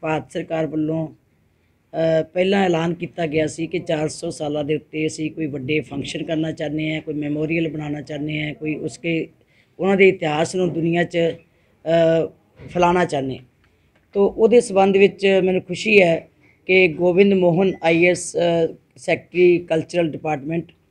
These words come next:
ਭਾਰਤ ਸਰਕਾਰ ਤੋਂ ਆਏ ਹੈ ਵਿਚਾਰਾਂ ਕਰਨ ਵਾਸਤੇ। ਬੜੀਆਂ ਉੱਤਮ ਵਿਚਾਰਾਂ ਹੋਈਆਂ, ਕਦੋਂ ਮਨਾਇਆ ਜਾਵੇ, ਕੀ ਬਣਾਇਆ ਜਾਵੇ,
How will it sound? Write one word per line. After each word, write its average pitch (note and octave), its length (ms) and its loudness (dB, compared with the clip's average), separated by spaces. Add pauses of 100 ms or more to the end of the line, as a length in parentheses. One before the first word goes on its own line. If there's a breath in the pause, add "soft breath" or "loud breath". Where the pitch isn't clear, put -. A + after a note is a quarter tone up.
(320)
ਭਾਰਤ D#3+ 240 0
ਸਰਕਾਰ D#3 320 -4
ਤੋਂ D#3 160 -6
ਆਏ D3+ 220 0
ਹੈ G#3 60 -2 (680)
ਵਿਚਾਰਾਂ E3 400 -2
ਕਰਨ F#3 200 -2
ਵਾਸਤੇ। G3+ 560 0 (280)
ਬੜੀਆਂ D#3+ 280 -2
ਉੱਤਮ F3 340 -4
ਵਿਚਾਰਾਂ E3+ 360 -2
ਹੋਈਆਂ, F3 400 0 (560)
ਕਦੋਂ F3+ 220 4
ਮਨਾਇਆ F#3 340 6
ਜਾਵੇ, G3 540 2 (540)
ਕੀ G3+ 180 0
ਬਣਾਇਆ F#3 380 4
ਜਾਵੇ, F#3+ 540 2